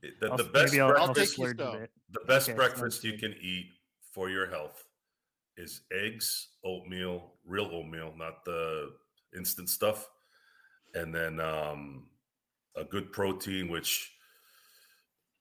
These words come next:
Speaker 1: you know, I, I try to maybe go with a little turkey bacon or some kind of turkey sausage. Uh, I, pork, sometimes I go back and forth. Obviously, pork tastes a little bit better. But if you wanna go top-notch, good health,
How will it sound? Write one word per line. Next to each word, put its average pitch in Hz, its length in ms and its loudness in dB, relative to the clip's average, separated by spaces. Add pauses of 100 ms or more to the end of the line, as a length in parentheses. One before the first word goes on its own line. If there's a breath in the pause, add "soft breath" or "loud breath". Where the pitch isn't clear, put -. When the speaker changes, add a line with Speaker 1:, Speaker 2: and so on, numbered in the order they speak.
(280)
Speaker 1:
you 98 80 -4
know, 87 80 2
I, 85 320 2
I - 20 2
try 95 220 2
to 87 260 4
maybe 87 180 -4
go 90 160 0
with 85 100 -4
a - 20 -6
little 85 180 -6
turkey 90 420 -4
bacon 87 520 -4
or 80 200 -4
some 85 160 -8
kind 87 160 -2
of 80 80 -4
turkey 87 340 -8
sausage. 85 720 -2
Uh, 80 60 -6
I, 85 180 0 (220)
pork, 107 240 2
sometimes 90 360 0
I 87 60 -2
go 90 100 -4
back 87 220 2
and 80 100 -10
forth. 87 220 -4
Obviously, 82 400 -4
pork 95 200 -4
tastes 87 300 -10 (100)
a 90 40 -10
little 92 180 -6
bit 80 140 -12
better. 82 300 -4 (520 soft breath)
But 95 140 6
if 92 100 0
you 104 80 0
wanna 113 200 6
go 101 520 2 (280)
top-notch, 95 680 2
good 98 140 -4
health, 95 460 0